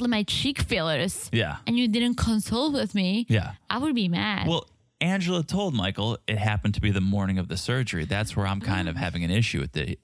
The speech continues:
Speaker 2: That sh-, should have happened long be-, as
Speaker 1: Yeah.
Speaker 2: soon as she found out this was a possibility,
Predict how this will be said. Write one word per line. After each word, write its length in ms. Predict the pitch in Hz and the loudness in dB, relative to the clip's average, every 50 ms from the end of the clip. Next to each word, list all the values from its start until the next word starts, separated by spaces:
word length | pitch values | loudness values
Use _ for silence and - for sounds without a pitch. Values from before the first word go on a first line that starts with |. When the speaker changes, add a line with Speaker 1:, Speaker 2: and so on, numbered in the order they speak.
| _ | _
Speaker 2:
That 200 | - 104 85 78 - | -4 -4 -2 -2 -4
sh-, 100 | - - - - _ | -4 -8 -8 -16 _
should 200 | - - - 101 | -10 -4 -2 -2
have 100 | 87 82 | 0 0
happened 440 | 95 90 87 87 - 78 82 87 90 - _ _ _ 190 170 208 | 0 -2 -2 -2 -2 -2 -2 -2 -2 -4 _ _ _ -8 -6 -2
long 340 | 175 123 151 165 165 147 110 | 0 0 0 0 0 0 -2
be-, 140 | 82 - - | -4 -4 -2
as 140 | - 123 120 | 0 2 2
Speaker 1:
Yeah. 80 | - - | 2 2
Speaker 2:
soon 100 | 190 202 | 2 2
as 100 | 190 165 | 2 2
she 160 | - - - 127 | 2 2 0 0
found 400 | 113 - 123 110 104 101 95 101 | 0 2 0 2 2 2 2 2
out 380 | 104 107 98 98 - - - | 2 2 2 0 -2 -2 0
this 160 | 110 104 - | -2 -2 0
was 100 | 95 92 | 0 -2
a 60 | 98 98 | -2 -2
possibility, 720 | - 107 101 98 - - 95 98 110 110 104 92 87 87 | 0 -2 -2 -2 -2 -4 0 0 2 2 2 0 -2 -6